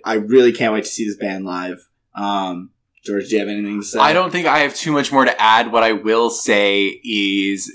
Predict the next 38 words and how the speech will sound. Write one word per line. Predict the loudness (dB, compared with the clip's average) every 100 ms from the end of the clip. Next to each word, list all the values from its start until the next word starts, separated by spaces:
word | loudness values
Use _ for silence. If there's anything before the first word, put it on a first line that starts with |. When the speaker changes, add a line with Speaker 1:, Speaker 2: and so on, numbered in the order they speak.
| -8
Speaker 2:
that, | -2 2 2 2 -2 -12 -20 -10
you | -2 0
know, | 2
while | 4 4
you | 4 0 -2 -2 -4 -2
really | 0 2 4 4 2 0 -6
reveled | 0 2 2 -2
in | -4
the | -4
complexity, | -4 -2 -2 -2 -2 0 0 0
I | 0 -2
think | -2 -4
for | -2 -2
me, | 0 2 0
I'm | 0 -2 0
really | 2 2
looking | 2 0 0
forward | 2 2
to | 2
their | 0 0
next | -2 -2
record | -2 0 -2 -4 -6 -14 -4
because | -2 2
I | 2
see | 0 2 2
all | 6 6
of | 6
these | 2 -2
elements, | 2 4 4 2 -2
and | -4
these | 0
are | -2 2
all | 4 6 6 2
things | -2 -2 0 -2 -6 -10 -18 -20 -20 -2
that | 2 2 0 0
I, | 4 6 6 4 2 -2
you | -2
know, | -2 -2 -4